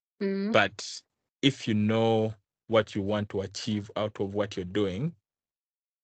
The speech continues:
Speaker 2: you have to stay focused. Uh, just think of the bigger picture, uh, not what, uh, user X Y Z said, uh,
Speaker 1: Mm.
Speaker 2: under your, your stuff that, that you did.
Speaker 1: Mm.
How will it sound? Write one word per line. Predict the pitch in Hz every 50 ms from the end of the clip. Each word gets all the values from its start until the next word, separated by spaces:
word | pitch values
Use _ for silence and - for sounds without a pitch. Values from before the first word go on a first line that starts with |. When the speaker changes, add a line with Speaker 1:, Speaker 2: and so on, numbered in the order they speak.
| _ _ -
Speaker 2:
you | 98 104 104
have | 113 110 110 - -
to | 104 98
stay | - - - 123 110 101 98
focused. | - - - 107 95 - - 78 - - - - - - _ _ _ _ _ _ _ _ _ _ _ -
Uh, | 101 104 98 95
just | 101 107 120 117 - - -
think | - 127 127 117 -
of | 110 104 101
the | 107 107 95
bigger | 95 98 110 110 107 120 117
picture, | - - - 123 - - - 160 175 175 - - _ _ _ _ _ -
uh, | - 104 104 101 98 95 95
not | 101 104 107 107 107 107 107 - _ - - - - - _ _ _ _ _ _
what, | 101 104 104 101 101 104 - - - - -
uh, | - 104 101 98 95 98
user | 101 101 110 113 110 104 101 104 92 - - -
X | 113 110 - - - - - - -
Y | 101 107 110 110 104 101
Z | 95 98 95 - 107 104 101 101
said, | - - - 110 98 95 92 95 95 - - - _ _ - _ _ _ _ _ -
uh, | 90 90 87 -
Speaker 1:
Mm. | 190 185
Speaker 2:
under | 107 110 107 104 98 95 92 95
your, | 98 101 101 98 98 98 95 92 92 92 92 92 95 - _ _
your | 101 107 104
stuff | - - - 101 80 - - -
that, | - 90 - - 104 101 - -
that | 104 107 101 - -
you | 107 95
did. | 104 98 85 - - - _ - - - - - - - _ _
Speaker 1:
Mm. | -